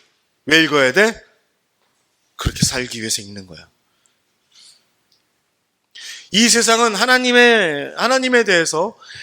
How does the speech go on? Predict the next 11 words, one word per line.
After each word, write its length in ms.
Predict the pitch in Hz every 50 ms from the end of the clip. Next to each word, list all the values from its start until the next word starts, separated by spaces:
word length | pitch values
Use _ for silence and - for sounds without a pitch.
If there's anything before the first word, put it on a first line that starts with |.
| - - 139
예수님에 540 | 160 190 214 - - 262 240 233 240 226
대해서 480 | 196 190 170 165 156 202 196 156 117 - - - - - - -
너무나 600 | 120 147 156 175 190 226 240 262 269 277 277 254
잘 180 | 240 226 214
알고 300 | 214 214 208 196 190 180
있습니다. 580 | 160 - - 135 120 120 110 107 98 92 92 113 _ _ _ _ - - - - -
수많은 460 | - - - 190 190 190 180 185 185 175
책과 400 | - 190 180 - - 180 170 160
미디어, 580 | 160 170 147 165 170 170 170 170 180 185 185 165
에스엔에스를 680 | - 156 160 - - 180 175 170 170 - - 170 165
통해서 520 | - - 180 170 160 160 190 180 143 -